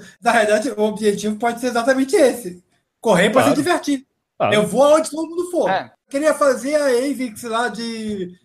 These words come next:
Speaker 1: B H. Pô, mas ninguém que eu conheço vai. Vou lá ficar sozinho.
Speaker 2: Quer ver um, uma
Speaker 3: É.
Speaker 2: meta que pode, eh, cair numa situação dessas assim?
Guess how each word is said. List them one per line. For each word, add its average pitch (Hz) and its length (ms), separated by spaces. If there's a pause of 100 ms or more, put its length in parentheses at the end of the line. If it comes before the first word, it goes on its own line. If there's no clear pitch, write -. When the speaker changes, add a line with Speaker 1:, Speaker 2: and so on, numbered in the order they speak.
Speaker 1:
B 214 100
H. 185 480 (160)
Pô, 294 100
mas 202 180
ninguém 208 200
que 285 80
eu 277 40
conheço 226 320
vai. 208 260
Vou 175 140
lá 226 100
ficar 214 220
sozinho. 196 580 (240)
Speaker 2:
Quer 180 100
ver 208 120
um, 233 280
uma 220 180
Speaker 3:
É. 202 40
Speaker 2:
meta 214 240
que - 100
pode, 160 440
eh, 135 60
cair 156 200
numa 160 240
situação 151 460
dessas 139 480
assim? 160 440